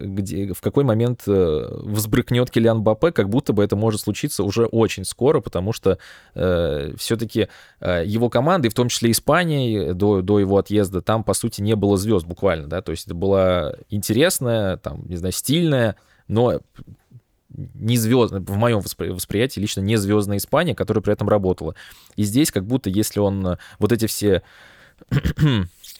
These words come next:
сгладит, в общем, все углы и отполирует, и Мбаппе в этом,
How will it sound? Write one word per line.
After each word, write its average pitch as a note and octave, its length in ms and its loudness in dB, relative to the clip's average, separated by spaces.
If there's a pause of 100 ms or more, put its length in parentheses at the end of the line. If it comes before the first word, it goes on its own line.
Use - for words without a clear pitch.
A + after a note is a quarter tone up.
(200)
сгладит, G#2 580 0
в G2+ 40 0
общем, G2 200 -2
все - 180 0
углы C#3+ 400 2
и G#2+ 480 0 (360)
отполирует, B2 880 0
и F2+ 520 -6
Мбаппе F#2 480 0
в G#2+ 120 -2
этом, F2+ 280 -4